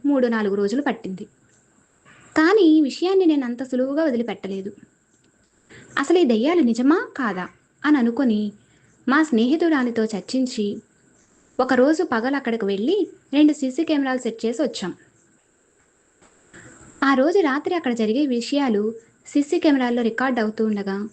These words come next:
మా మొబైల్లో నుండి చూసాం. ఆ విషయాలు చూసి ఒక్కసారిగా మేము షాక్ అయ్యాం.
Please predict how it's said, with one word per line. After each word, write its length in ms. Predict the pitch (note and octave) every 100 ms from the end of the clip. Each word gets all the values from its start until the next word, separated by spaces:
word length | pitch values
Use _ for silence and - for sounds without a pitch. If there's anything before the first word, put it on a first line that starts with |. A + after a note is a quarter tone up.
| _ _ _ _ -
మా 120 | C#4+
మొబైల్లో 440 | B3+ A3 C4 C#4
నుండి 280 | B3 A3 D4 -
చూసాం. 260 | G#3+ - F3 _ _ _ _ _ _ _ _ _ - - -
ఆ 120 | C4+ C#4+
విషయాలు 440 | C4+ - G#4+ G#4 D4+
చూసి 180 | D4 C#4+
ఒక్కసారిగా 520 | - A#3 A#3 B3+ D4+
మేము 200 | D#4+ C#4
షాక్ 300 | - G3 G3
అయ్యాం. 240 | F#3 F#3